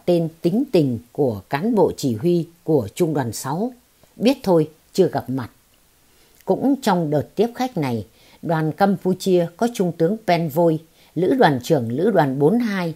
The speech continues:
quân khu bốn, quân đội Hoàng gia. Ông Pen Voi nguyên là sư đoàn trưởng sư đoàn năm mười chín Pol Pot. Tôi nói với ông Pen Voi, "Tôi biết ông khi ông đóng ở Bâng Ta Cun,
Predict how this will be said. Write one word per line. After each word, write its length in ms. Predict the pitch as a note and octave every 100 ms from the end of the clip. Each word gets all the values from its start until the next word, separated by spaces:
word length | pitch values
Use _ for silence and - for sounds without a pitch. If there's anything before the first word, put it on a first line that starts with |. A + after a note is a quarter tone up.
| _
quân 180 | - D#3+
khu 160 | - E3
bốn, 340 | D3 D3+ A3+ B3
quân 160 | E3+ D3
đội 140 | C3
Hoàng 300 | - C#3 B2
gia. 320 | A2+ D#3 D3+ - _ _ _ _ _ - -
Ông 260 | G3+ G3 F3
Pen 240 | F#3+ F3+
Voi 300 | D#3 F#3 F3 - _ _ _
nguyên 320 | F#3+ G3+ F#3
là 240 | D#3 C#3 B2+
sư 220 | - G3
đoàn 220 | D#3+ B2+ G2+
trưởng 260 | D#3+ A2+
sư 200 | G2+ G3
đoàn 280 | E3+ D3 B2
năm 180 | D#3+ E3
mười 140 | C#3 A2+
chín 300 | - D#3+ B3 -
Pol 140 | E3+ D3
Pot. 200 | G#3 C4+ - _ _ _ _ _ -
Tôi 240 | F#3+ F3
nói 240 | E3 D#3 G3+
với 140 | A3
ông 200 | A#2+ D#3 D3+
Pen 220 | D#3+ D#3
Voi, 300 | D3+ D#3 D3+ _ _ _ _ _ _ _
"Tôi 260 | - F3+ F3
biết 260 | D#3+ B3+ -
ông 280 | F3+ E3+ D#3 _
khi 160 | - F3+
ông 260 | E3 E3
đóng 280 | C3+ C#3 A3+
ở 240 | - C3 G#2
Bâng 200 | F3+ F3
Ta 180 | E3+ E3 -
Cun, 220 | F3 E3